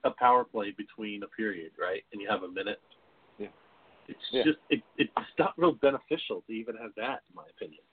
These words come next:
Speaker 1: Yeah. It
Speaker 2: 'Cause, 'cause
Speaker 1: kinda
Speaker 2: if
Speaker 1: takes
Speaker 2: you take it with less
Speaker 1: momentum
Speaker 2: than a
Speaker 1: away.
Speaker 2: minute to go, right? When you go to the
Speaker 1: Yeah.
Speaker 2: shootout, it doesn't matter.
Speaker 1: Yeah.
Speaker 2: Or t-, the team
Speaker 1: Well,
Speaker 2: that
Speaker 1: if you
Speaker 2: took the
Speaker 1: win that
Speaker 2: penalty
Speaker 1: face-off,
Speaker 2: only
Speaker 1: yeah.
Speaker 2: gets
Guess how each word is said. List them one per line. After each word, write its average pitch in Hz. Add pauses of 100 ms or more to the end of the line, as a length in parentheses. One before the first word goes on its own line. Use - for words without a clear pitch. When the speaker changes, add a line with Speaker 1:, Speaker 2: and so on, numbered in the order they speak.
(380)
Speaker 1:
Yeah. 98
It 104 (320)
Speaker 2:
'Cause, 165
'cause -
Speaker 1:
kinda 170
Speaker 2:
if -
Speaker 1:
takes 139
Speaker 2:
you 208
take 226
it 226
with 214
less 175
Speaker 1:
momentum 208
Speaker 2:
than 196
a -
Speaker 1:
away. 185
Speaker 2:
minute 160
to 180
go, 123 (1300)
right? 131 (720)
When 185
you 196
go 214
to 202
the 170
Speaker 1:
Yeah. 220
Speaker 2:
shootout, 180
it 180
doesn't 208
matter. 233 (1400)
Speaker 1:
Yeah. 95 (840)
Speaker 2:
Or 214 (1500)
t-, - (100)
the 175
team 220
Speaker 1:
Well, 170
Speaker 2:
that -
Speaker 1:
if -
you 220
Speaker 2:
took -
the -
Speaker 1:
win 170
that 196
Speaker 2:
penalty 247
Speaker 1:
face-off, 101
Speaker 2:
only 196
Speaker 1:
yeah. 180
Speaker 2:
gets 185